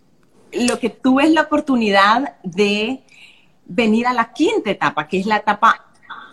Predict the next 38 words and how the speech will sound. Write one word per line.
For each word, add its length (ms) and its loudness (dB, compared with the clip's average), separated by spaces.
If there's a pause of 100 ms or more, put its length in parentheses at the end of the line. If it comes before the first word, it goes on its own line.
(200)
que 180 2
me 140 0
ayudó 500 0
un 180 4
montón 400 2
en 100 0
mi 120 -4
vida, 320 0
y 60 -2
por 160 -4
eso 220 -6
que 100 -4
estoy 280 2
en 80 0
un 180 6
break 300 2
de 80 -4
trabajo, 440 4 (280)
<laughs> 260 -20
que 140 -4
no 140 -4
estoy 220 -8
trabajando, 640 2
porque 540 -10 (280)
el 200 -10
covid 320 0
me 120 -4
dejó 260 -6
ese, 360 -6 (100)
ese 280 -8
aprendizaje, 800 -6 (480)
y 140 4
es 100 2
la 100 0
aceptación, 840 -8
la 120 0
aceptación 680 -2 (240)
total 440 0